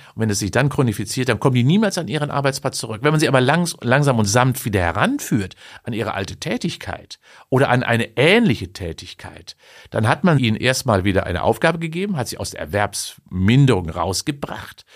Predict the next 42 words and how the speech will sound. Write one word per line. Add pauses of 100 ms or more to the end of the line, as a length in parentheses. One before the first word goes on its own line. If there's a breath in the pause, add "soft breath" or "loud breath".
(220 loud breath)
und
wieder
erwerbsfähig
gemacht. (200 loud breath)
Und
das
ist
doch
wunderbar.
Und
da
gibt's
gerade (400 loud breath)
im
Bereich
der
Rente,
die
Deutsche
Rentenversicherung
macht
da
relativ
viel, (400 loud breath)
die
Berufsgenossenschaften
machen
da
relativ
viel.
Das
heißt
also
Programmlichkeiten, (340 loud breath)
immer
in
dem
Sinne
Work
Hardening,
Work
Conditioning,